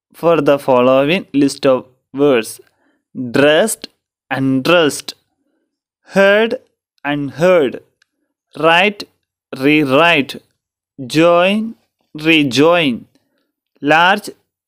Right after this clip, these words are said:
enlarge, seen, unseen. Underline the noun that acts as an object of the verb.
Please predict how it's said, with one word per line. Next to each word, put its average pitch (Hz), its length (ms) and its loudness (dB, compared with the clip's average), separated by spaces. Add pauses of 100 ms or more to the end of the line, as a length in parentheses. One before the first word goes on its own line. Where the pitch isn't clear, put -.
(220)
enlarge, 143 720 2 (680)
seen, 185 720 0 (680)
unseen. 151 840 0 (840)
Underline 208 600 2
the 185 100 4
noun 143 640 0
that 185 240 0
acts 175 460 0 (400)
as 165 340 0
an 156 220 2
object 131 560 0 (180)
of 160 260 0
the 139 120 0
verb. 127 500 0